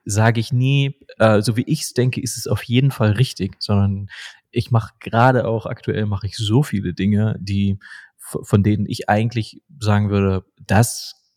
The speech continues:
glaube ich nicht, dass das klappt, aber, ähm, weil ich dem eine Chance geben möchte und, und weil ich Dinge ändern möchte, äh, bin ich sehr, sehr offen für viele Dinge. Aber, äh, genau, würde immer sagen, dass ich absolut null Komma null spirituell bin.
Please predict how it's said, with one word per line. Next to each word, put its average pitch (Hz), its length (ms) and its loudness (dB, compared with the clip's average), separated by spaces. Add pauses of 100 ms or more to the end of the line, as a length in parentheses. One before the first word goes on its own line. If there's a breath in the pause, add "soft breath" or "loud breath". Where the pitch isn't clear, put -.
(260)
glaube 104 240 4
ich 98 80 2
nicht, 117 180 0
dass 101 120 -6
das - 180 -6
klappt, - 400 -6
aber, 120 580 0
ähm, 98 400 -4
weil 104 200 -2
ich 110 100 -4
dem 104 140 -2
eine 95 80 -6
Chance 175 340 0
geben 139 220 -4
möchte 123 340 0
und, 98 220 -2
und 98 300 -8
weil - 100 -4
ich - 80 -12
Dinge 101 200 0
ändern 123 280 2
möchte, 113 340 -2 (400 loud breath)
äh, 104 140 0
bin 107 160 0
ich 107 260 -2
sehr, 107 580 0 (120)
sehr - 240 -6
offen 101 240 0
für - 100 -14
viele 95 300 -10
Dinge. 95 260 -4 (100)
Aber, 92 400 -2
äh, 95 260 0 (640 loud breath)
genau, 95 320 2
würde 98 160 -4
immer 113 260 2
sagen, 101 560 -2
dass - 160 -10
ich - 300 -14
absolut 98 440 -2
null 101 140 0
Komma 101 240 -2
null 98 240 -2
spirituell - 560 -8
bin. 101 180 -12